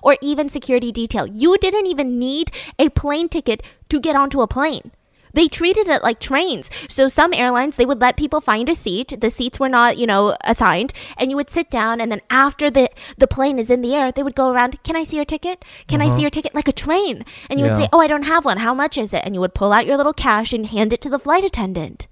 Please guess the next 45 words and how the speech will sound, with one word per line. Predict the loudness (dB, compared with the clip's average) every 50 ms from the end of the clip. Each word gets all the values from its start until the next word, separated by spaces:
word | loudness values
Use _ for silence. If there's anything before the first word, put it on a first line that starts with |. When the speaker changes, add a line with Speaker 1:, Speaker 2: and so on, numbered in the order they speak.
| _ _ _ _ _
Speaker 2:
Wow. | -6 -6 -4 -4 -4 -4 -4 -2 -2 -2 -2 -4 -4 -6 -8 -10 -12
Speaker 1:
So | -8 -4 -4 -2
between | -2 -2 -2 -2 -2 -2 -2
the | 0 2 2
years | 2 2 2 0
of | -4
nineteen | -2 -2 -2 -2 -4 -4 -4 -4 -4
sixty-one | -6 -8 -8 -6 -6 -4 -4 -4 -4 -4
to | -4 -4
nineteen | -4 -2 -2 -4 -4 -4 -6 -4
seventy-two, | -2 -2 -2 -2 -2 -4 -6 -6 -4 -4 -4 -4 -4 -8 -14 -2
there | 4 4 4 4
was | 4 0 -4
close | -4 -2 0 0 0 0 -2 -6
to | -4 -2 -2 -2 0 0
over, | 2 2 2 2 2 2 2 0 -2 -6 -16 -20 -12
close | -4 -2 -2 0 0
to | -4 -8
two | -6 -4 0 2 2 2
hundred | 2 0 -2 -4 -2 -4 -6 -6
commercial | -4 -4 -2 -2 -2 -4 -6 -4
airlines | -4 -2 -2 -2 -2 -4 -4 -4
that | -4 -2 -2
were | -4
hijacked | -2 -2 -2 -2 0 -2 -4 -6 -6 -8 -6
in | -4 -4 -2
the | -2 -4 -4 -2 -2 0
U | 2
S | 2 2 0 -2 -4
alone. | -2 -2 0 0 -2 -4 -4 -8 -14 -18 _ _ _ _ _ _ _ _ _ _ _ _ _ _ _ _ _ _
Speaker 2:
But | 0 2 2
I | 4
don't | 2 4 4
know | 4 4
how | 4 4 2
they | 2 2 0
get | 0 2 0 2
away | 2 0 0 0 0 0
with | 2 0 0 -2 -4
it. | -10 -14 -14 -16 _ _ _ _ _ -10 -2
Don't | 2 2 4 4
you | 4 4
Speaker 1:
They |
Speaker 2:
have | 4
Speaker 1:
get | 4